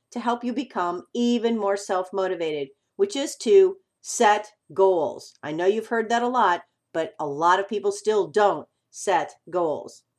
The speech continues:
Setting goals and then working towards achieving them is what motivates us to succeed.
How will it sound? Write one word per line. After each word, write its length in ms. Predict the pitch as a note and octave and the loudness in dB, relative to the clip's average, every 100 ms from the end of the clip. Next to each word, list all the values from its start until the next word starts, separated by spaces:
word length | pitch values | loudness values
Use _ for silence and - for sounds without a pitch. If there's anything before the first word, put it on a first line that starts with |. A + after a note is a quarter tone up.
| _ _ _ | _ _ _
Setting 340 | - F4 A#4 | -2 0 2
goals 380 | A#3+ G#3+ E3+ F3+ - | 4 4 2 -2 -4
and 140 | G3+ | 0
then 160 | G3 F#3+ | 0 2
working 320 | A#3+ E4+ D4+ | 0 -2 -4
towards 300 | C4+ B3+ - | -6 -6 -8
achieving 460 | - - A#3+ F#3 | -8 -4 -4 -4
them 240 | C#3+ C#3 C#3+ _ - | -4 -8 -10 _ -8
is 140 | G3 | -2
what 160 | A#3+ A#3 | -2 -2
motivates 760 | G#3 A3+ D4 B3+ G#3 F3+ F3 | 2 4 4 2 -2 -2 -2
us 240 | F#3 F3+ - | -4 -4 -8
to 140 | - | -10
succeed. 680 | D#3+ F3+ E3+ - F3 D3 D#2+ | -8 -8 -8 -6 -4 -4 -8